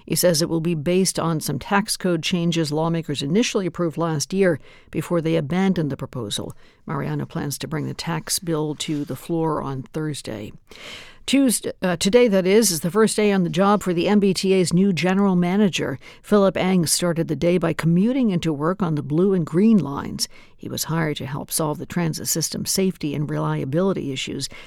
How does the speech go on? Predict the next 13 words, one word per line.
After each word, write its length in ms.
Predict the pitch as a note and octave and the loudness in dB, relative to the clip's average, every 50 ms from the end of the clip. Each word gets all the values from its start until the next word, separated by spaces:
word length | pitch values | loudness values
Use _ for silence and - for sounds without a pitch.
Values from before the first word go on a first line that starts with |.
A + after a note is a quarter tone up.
| - - | -10 0
Eng 180 | - G3+ G3+ | 2 4 4
says 200 | D#3+ - F#3+ F3 | 6 4 4 4
he 100 | E3 D#3+ | 4 2
plans 320 | - - F#3 F3+ F3+ E3+ - | 0 0 0 2 2 2 2
to 100 | - E3 | 0 0
show 200 | - - G3 G3 F3+ | 0 2 2 2 2
that 140 | F3 D#3+ | 0 -2
the 140 | - E3 - | -2 -2 0
agency 480 | - F#3+ F3 F3+ F3 E3 - - F#3 E3+ | 0 0 2 2 0 2 2 2 2 2
can 380 | E3 - - F#3+ F#3+ F#3 F#3 | 0 0 0 0 2 2 0
indeed 480 | - E3+ E3+ D#3+ C3+ E3+ F3+ E3+ E3 D3+ | 0 0 0 0 0 0 0 0 0 0
make 240 | D3+ D3+ D#3 - - | -2 -2 -2 -2 -4
improvements. 720 | D3+ D3 - - C#3+ C3+ - - G#2+ - - - - - | -6 -6 -6 -8 -10 -10 -8 -10 -12 -8 -6 -6 -8 -8